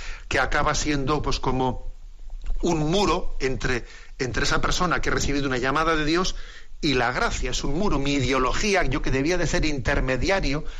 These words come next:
me convierto en un muro con mi ideología que, que no, no ayudo a esa, a, a que Dios salga al encuentro sacramental de esa persona.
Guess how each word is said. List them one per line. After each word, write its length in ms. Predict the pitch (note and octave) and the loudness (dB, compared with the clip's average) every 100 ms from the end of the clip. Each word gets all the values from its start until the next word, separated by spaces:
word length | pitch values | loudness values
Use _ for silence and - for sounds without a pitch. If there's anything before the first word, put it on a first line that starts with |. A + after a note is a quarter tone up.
| - - - | -10 -12 -4
me 180 | B2 | -4
convierto 520 | - B2 A#2+ F#3 - C3 | -2 -2 0 0 2 2
en 80 | |
un 180 | D3 D3 | 0 0
muro 300 | E3+ G3 C#3 | 2 2 2
con 160 | B2+ B2 | 0 -2
mi 80 | C3+ | 0
ideología 600 | E3+ D#3+ C#3+ D3 D#3 - - - - - - - - - - | 0 2 2 2 0 0 -2 -4 -8 -12 -14 -12 -8 -8 -4
que, 160 | B2+ A2 | -2 0
que 160 | B2+ | 2
no, 140 | C#3 D3+ | 2 2
no 180 | C#3+ C#3+ | 4 4
ayudo 400 | B2+ B2+ - C3 | 4 2 2 2
a 60 | G2+ | 2
esa, 160 | - | 2
a, 140 | B2 A#2+ | 0 -2
a 260 | - C3 | -2 -2
que 120 | - A#2+ | 0 0
Dios 200 | B2+ C#3+ | 2 2
salga 240 | C3+ A#2+ | 0 2
al 80 | B2 | 0
encuentro 440 | A#2 C#3+ C#3+ C3+ | 0 0 2 2
sacramental 840 | - C#3+ B2+ A#2+ B2 - C3 B2 - - - - | 2 0 0 2 2 2 0 0 -2 -6 -2 0
de 100 | B2+ | 2
esa 240 | - A2 | 0 0
persona. 480 | A2 - A2+ G2+ | 0 0 0 -2